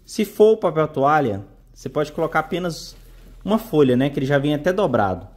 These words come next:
Mas como aqui eu tô usando o guardanapo, vou colocar duas folhas. E você já vai começando a empilhar as bananas.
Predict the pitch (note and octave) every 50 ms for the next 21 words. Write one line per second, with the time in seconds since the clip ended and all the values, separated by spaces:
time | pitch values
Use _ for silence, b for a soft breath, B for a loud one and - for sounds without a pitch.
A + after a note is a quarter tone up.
0 | b b b b b b - B2+ - - - F3 F3+ E3 - - D3 C#3 C#3+ C#3+
1 | C3 B2 A#2 A#2+ A2+ A2+ G2+ G#2+ G2+ A2 A#2 C3 C#3 C#3 C#3 C#3+ - - D3 D3
2 | - D#3+ C#3+ D3+ F3+ A3 - - - - C3 C#3+ C#3 - - - - - - b
3 | b b b b b b b b - - F3 F3+ G3 F#3 - - G3+ F#3+ F#3+ G3+
4 | E3+ F3+ F#3+ F#3+ - G3+ G3 F#3 F#3 - - F#3+ G3 G3 - - - E3+ E3+ F3+
5 | G3 G#3 - A3 G3+ E3+ D3+ D3+ D#3 E3+ F3 E3 E3 E3 F3 F3 D#3 C#3 C#3 C#3+
6 | C#3 B2 G2 - - - - - -